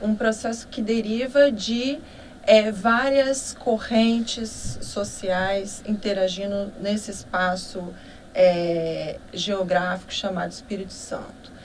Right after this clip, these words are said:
E isso é muito importante, porque a historiografia tradicional costuma, ao falar de imigração para o Espírito Santo, costuma tratar ou focar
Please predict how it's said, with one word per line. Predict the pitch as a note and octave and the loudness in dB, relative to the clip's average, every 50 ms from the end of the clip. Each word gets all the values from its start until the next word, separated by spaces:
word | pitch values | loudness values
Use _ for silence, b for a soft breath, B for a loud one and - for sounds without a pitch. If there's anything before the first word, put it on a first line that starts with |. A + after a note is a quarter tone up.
| B B B B | B B B B
E | B3 C4 C4 | -2 0 0
isso | C#4 C#4+ - D#4 | 0 0 0 0
é | D4+ | 0
muito | C#4+ D4+ C#4+ C#4 D4 | 0 -2 -2 -4 -6
importante, | C#4 - B3+ - - - - B3+ A#3 A3 G3+ F#3+ F3+ F3+ - - - | -4 -4 -6 -6 -6 -6 -4 0 0 2 0 0 -2 -4 -8 -8 -8
porque | G#3 G#3 - - - - A3 G3+ - | -8 -8 -8 -10 -4 -2 -2 0 0
a | A#3+ B3 C#4+ | 0 0 0
historiografia | C#4 - - C4+ B3+ B3+ B3 A#3 A3 A3 A3 A3 - - A#3 A3 - G3+ | -2 -4 -8 -6 -2 0 0 0 0 -2 -4 -4 -6 -4 -4 -2 -2 -4
tradicional | - - G3+ F#3+ F#3+ F3+ - - - F#3+ F#3 F#3 F#3+ F#3+ F#3 F#3 F#3 | -4 -4 -2 -2 -2 -4 -6 -8 -6 -4 -4 -2 -2 -2 -2 -2 -4
costuma, | - G#3+ G#3 - - - - C4+ C4+ C4+ B3+ A#3+ G#3 F#3 E3 E3 E3+ B B B B B B B B | -6 -8 -8 -8 -12 -8 -4 -2 0 0 0 0 0 0 -2 -4 -6 B B B B B B B B
ao | B G3+ A3 | B 2 2
falar | A3 - - G#3+ G3+ G3 G3 G3+ F#3+ G3 G3+ G3+ F#3 | 2 2 2 2 4 4 4 4 2 -2 -4 -4 -6
de | E3+ D#3 F#3 F#3 F3 D#3+ - - | -6 -6 -6 -6 -6 -8 -8 -6
imigração | - A3+ B3 B3 A#3 G#3+ F#3+ F#3 F3+ F3+ F3+ F3+ - - - - A3 G#3+ G#3 G3 F#3+ F3+ E3+ E3+ E3+ - - - - | -2 -2 0 2 0 0 0 0 0 0 -2 -2 -6 -8 0 0 2 2 2 2 0 0 -2 -6 -8 -12 -16 -8 -2
para | G3+ F#3+ F3+ | 0 0 0
o | |
Espírito | F3+ F3+ - - - F3+ E3+ D#3+ - - | 0 -6 -10 -10 -10 -10 -10 -10 -12 -14
Santo, | - - - - A3 A3+ A3+ G#3 G3 F#3 F#3 A3 | -16 -14 -6 -2 0 0 0 0 -2 -4 -8 -12
costuma | A3 - - A3+ A3+ - - - B3 C4 B3+ A#3+ A3+ | -12 -6 -6 -6 -6 -6 -4 -2 -2 0 0 -2 -4
tratar | - - F3+ F3+ - - G#3 G3+ F#3+ F#3 F#3+ - | -2 -6 -6 -6 -4 0 2 2 2 0 -2 2
ou | - B3 B3+ C4 C4 | 4 6 6 6 2
focar | - - A3 G3+ - - - G3+ F#3+ F#3+ F#3+ F#3 | -2 -4 -6 -6 -4 0 2 2 2 2 0 -4